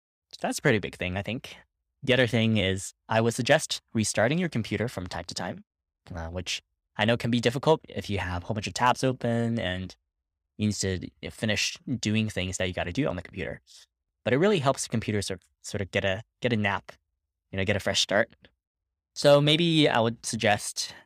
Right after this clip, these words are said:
uh, once a week, or if that's too hard, once a month or so, turn off your laptop, and you're gonna find that everything runs a bit faster because the computer is doing some cleaning on its own, and it's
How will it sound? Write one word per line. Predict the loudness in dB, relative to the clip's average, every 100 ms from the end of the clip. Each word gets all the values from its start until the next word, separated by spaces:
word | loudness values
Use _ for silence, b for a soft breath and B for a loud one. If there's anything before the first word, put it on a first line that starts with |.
| -14
uh, | -8 -4
once | -2 -4
a | -2
week, | 0 -2 -4
or | -2 0 2 0 -2 -6 -12
if | -10 -4
that's | -4 -4 -14 -8
too | -6
hard, | -2 -4 -4
once | -8
a | -4
month | -4 -2
or | -4
so, | 0 0 0 -6 _ _ _ _ _ _ _ -8
turn | -2 2
off | 4 2 -4 -12 -6
your | 0 2
laptop, | 0 0 -2 -4 -4 -18 _ _ -6
and | -4 -4 -4
you're | -2
gonna | -2 0
find | 0 0
that | 0
everything | 0 -4 -6 -2
runs | -2 0
a | -4
bit | 0 -2 0
faster | -2 -2 -2 -4 -4
because | -4 -4 -4 -6 -10 -14 _ -10
the | -6
computer | -2 2 2
is | 2
doing | -2 -6 -6
some | -8
cleaning | -8 -4 0 0 -2 -6
on | -8
its | -4
own, | -2 -4 -8 -16 _ _ -10
and | -8
it's | -8 -8 -12 -12